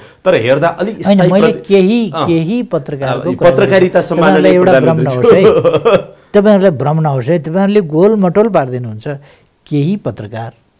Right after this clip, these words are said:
Speaker 2: मैले एकपल्ट बुद्धिजीवीको कुरा गरेँ, केही बुद्धिजीवी भने, केही बुद्धिजीवी भनेपछि एक थरी कसिए, केही भन्ने शब्द डिलिट,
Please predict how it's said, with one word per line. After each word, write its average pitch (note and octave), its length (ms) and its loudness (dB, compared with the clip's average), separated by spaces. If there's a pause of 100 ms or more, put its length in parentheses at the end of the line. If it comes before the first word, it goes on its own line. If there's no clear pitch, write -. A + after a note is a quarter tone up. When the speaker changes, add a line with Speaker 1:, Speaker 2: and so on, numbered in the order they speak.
(500)
Speaker 2:
मैले F#3+ 260 2
एकपल्ट E3 320 -6
बुद्धिजीवीको D3 580 -6
कुरा C#3 220 -10
गरेँ, C#3+ 200 -10
केही F3+ 480 -2
बुद्धिजीवी C#3+ 540 -6
भने, G2+ 240 -14 (840)
केही B3+ 220 2
बुद्धिजीवी G3 500 -2
भनेपछि D#3+ 680 -4 (920)
एक A#3 240 0
थरी G3+ 420 -4 (180)
कसिए, A3 520 -2 (400)
केही A3 300 2
भन्ने D#3+ 240 -6
शब्द E3 400 -4 (580)
डिलिट, C#3 420 -6